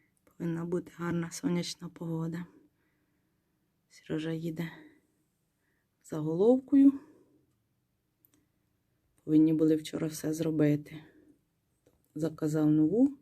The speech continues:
Ну, як нову? Беушну купив, але вона не підходить. Трохи не підійшла.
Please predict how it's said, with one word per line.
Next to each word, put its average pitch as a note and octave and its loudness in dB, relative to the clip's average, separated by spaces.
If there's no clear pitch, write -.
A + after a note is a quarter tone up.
Ну, C4+ 2
як D#3 -2
нову? D#3 -2
Беушну E3 -4
купив, G3+ 0
але E3+ 2
вона E3 0
не E3+ -2
підходить. D#3 -2
Трохи D#3 -10
не D#3 0
підійшла. D3+ -6